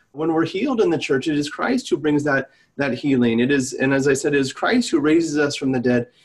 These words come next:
in holy baptism. It is Christ who stands at the altar to give us, uh, give us a communion in his body and in his blood. And all of us now who are baptized into him have been made one with him.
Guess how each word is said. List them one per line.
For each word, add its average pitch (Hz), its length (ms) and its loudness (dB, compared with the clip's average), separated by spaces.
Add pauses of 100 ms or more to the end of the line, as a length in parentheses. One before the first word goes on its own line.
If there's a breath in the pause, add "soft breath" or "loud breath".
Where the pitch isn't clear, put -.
(120 soft breath)
in 131 100 -2
holy 127 260 2
baptism. 123 560 -2
It 143 40 -2
is 131 80 -6
Christ 214 400 -2
who 240 60 -4
stands 185 340 -2
at 170 80 -4
the 175 100 0
altar 170 300 -2
to 160 80 -8
give 160 180 -2
us, 160 280 -4 (320 soft breath)
uh, 135 140 -2
give 135 320 -2
us 151 120 -2
a 151 60 -4
communion 156 500 -2
in 147 80 0
his 135 140 0
body 143 380 0
and 139 80 2
in 135 140 0
his 127 160 2
blood. 139 380 -2 (380 soft breath)
And 160 180 -2 (160)
all 277 340 0
of 214 140 0
us 180 240 -2
now 180 540 0 (240)
who 185 320 0
are 156 240 2
baptized 190 800 -2
into 160 240 0
him 156 260 -2
have 139 180 -4
been 139 180 2
made 139 240 2
one 135 400 2
with 117 180 -2
him. 110 300 -10